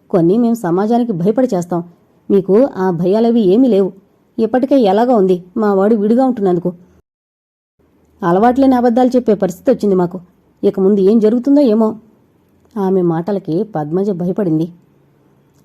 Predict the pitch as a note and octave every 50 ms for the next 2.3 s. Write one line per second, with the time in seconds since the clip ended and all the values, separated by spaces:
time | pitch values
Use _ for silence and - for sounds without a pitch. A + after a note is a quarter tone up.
0 | _ F#3+ F3+ F3 G3+ A3 A#3+ C4 B3+ A#3+ A#3+ A#3 G3+ G#3+ B3 A#3+ A3 G#3+ A#3 G#3
1 | G3 G3 - _ - F#3 F3 F#3 G#3 A#3+ B3+ A#3+ A#3 G3+ F3+ G#3+ A#3 A3+ F3+ F3
2 | A#3 A#3+ A#3 G3 F3+